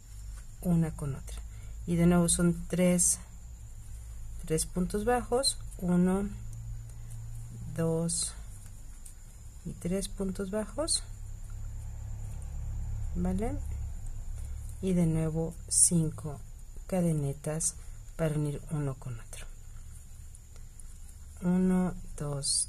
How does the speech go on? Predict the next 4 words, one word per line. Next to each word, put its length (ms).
tres, 540
cuatro 880
y 140
cinco. 480